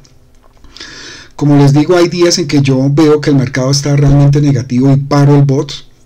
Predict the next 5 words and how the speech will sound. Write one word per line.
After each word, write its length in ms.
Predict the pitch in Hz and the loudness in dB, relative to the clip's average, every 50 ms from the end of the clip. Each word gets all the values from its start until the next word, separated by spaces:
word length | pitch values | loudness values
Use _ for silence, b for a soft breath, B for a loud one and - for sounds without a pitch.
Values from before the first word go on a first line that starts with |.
| _ - | _ -10
para 240 | 127 117 110 110 | -8 -6 -6 -6
no 560 | 107 110 110 113 117 120 123 127 135 143 143 139 143 - - - - - - b b b b b b b b - - - | -6 -6 -6 -6 -6 -8 -8 -8 -8 -10 -10 -12 -14 -18 -20 -20 -20 -20 -20 b b b b b b b b -20 -8 -2
quedar 280 | 143 143 135 135 139 | 0 0 2 2 0
atrapado. 560 | 143 143 147 123 113 - - 113 123 143 - - - - 127 | 0 0 0 -2 -4 -4 -6 -8 -8 -10 -10 -14 -12 -8 -6
Digamos, 480 | 127 120 127 127 139 143 143 - B | -4 -4 -2 -2 -2 -2 -4 -6 B